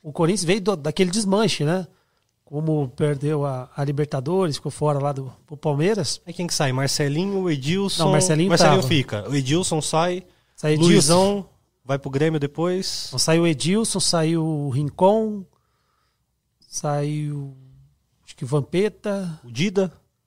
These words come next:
Speaker 2: O Dida acho que já não tava mais, né?
Speaker 1: O Dida, é, o Dida acho que não tava mais. O
Speaker 2: É, ele
Speaker 1: Kleber
Speaker 2: faz par-,
Speaker 1: tava.
Speaker 2: ele faz parte do, do desmanche ali de
Speaker 1: É.
Speaker 2: dois mil, né? Porque ele foi campeão
Speaker 1: Foi.
Speaker 2: mundial e depois ele vai pro Milan.
Speaker 1: É,
Speaker 2: Por
Speaker 1: acho que
Speaker 2: empréstimo.
Speaker 1: foram esses daí, porque eu lembro que eu cheguei, Marcelinho tava,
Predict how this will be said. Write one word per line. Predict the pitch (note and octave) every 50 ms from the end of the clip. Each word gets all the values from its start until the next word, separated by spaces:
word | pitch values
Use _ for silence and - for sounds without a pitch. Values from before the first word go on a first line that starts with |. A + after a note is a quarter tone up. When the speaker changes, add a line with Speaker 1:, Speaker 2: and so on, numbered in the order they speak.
| _ _ _
Speaker 2:
O | -
Dida | A#2 B2 C#3 C#3 C#3+
acho | - -
que | - C#3
já | A#2+ C3+
não | C3 B2 A#2+
tava | A2 - B2+ A#2+ A#2+
mais, | A#2+ A#2+ A#2+ A#2+ A#2
né? | A#2+
Speaker 1:
O | B2
Dida, | C#3+ F#3 F3+ F3 D#3 C#3 - _ _
é, | - D#3+
o | D3+ C#3
Dida | C3+ E3 D#3 D#3+
acho | - -
que | F#3+
não | F#3 F#3+
tava | F3 - E3 D#3+ D3 D3+
mais. | C#3 C3 B2+ A#2+ A2+ G#2+ - - - - - _ _ _ _ _ _ _ _ _ _ _ _ _ _ _ _ _ _ _ _ _ _ _ _
O | D#3+ C#3 _ -
Speaker 2:
É, | C4 B3 A3
ele | G3+ G3
Speaker 1:
Kleber | D3+ D3
Speaker 2:
faz | E3+ D#3+
par-, | - F3+ F3+ F#3
Speaker 1:
tava. | F#3+ F3+
Speaker 2:
ele | F#3 F3+ F#3+
faz | F#3 G3+ F#3+ E3
parte | - G3+ G3 G3 - -
do, | - A3 A3 A3+
do | G#3+ G3 A3
desmanche | G3+ G3+ A3 A3+ A#3 A#3 A#3 A3 - F#3
ali | E3+ E3+
de | D#3 D#3+
Speaker 1:
É. |
Speaker 2:
dois | D3+ D#3 D#3 D#3 D#3
mil, | - F3
né? | E3+ F3+ F3
Porque | F3 - -
ele | D3 C#3
foi | - D3+
campeão | C#3 - D3 C#3+ - D3 C#3+
Speaker 1:
Foi. | D3 D3
Speaker 2:
mundial | C#3+ C3+ C#3 C#3+ D3 E3 F#3 G#3+ A3 - - _ _ _ _ _ _ _ _ _ -
e | C3
depois | C3 C#3 C3+ - C#3 C#3+
ele | D3+ D3+
vai | C#3+ D3+ D3
pro | - E3+
Milan. | E3 D#3+ D3 C#3 C3+ B2 A2+ G2+ _ _ _ _ _ _ _ _
Speaker 1:
É, | D3+ C#3+ C#3+ C#3
Speaker 2:
Por | C3+
Speaker 1:
acho | C#3
que | C#3
Speaker 2:
empréstimo. | C#3 C#3 D3 C#3 C3+
Speaker 1:
foram | C3+ A#3 A3
esses | A3+ - - A3
daí, | G3+ A#3 G3+ E3+ D#3+ C3+ A#2+ A#2
porque | - - - D#3+
eu | D#3
lembro | D#3 E3+ F3+ D#3
que | - D#3+
eu |
cheguei, | C#3 - E3+ D#3+ C#3+ E3+ F3 E3+
Marcelinho | D3 C3+ C#3+ D#3 D3 - - E3 D3 D3 D#3+ D#3
tava, | D3+ D#3 - F#3 F3+ F3 E3+ D#3 D3+ E3+ E3+ D#3+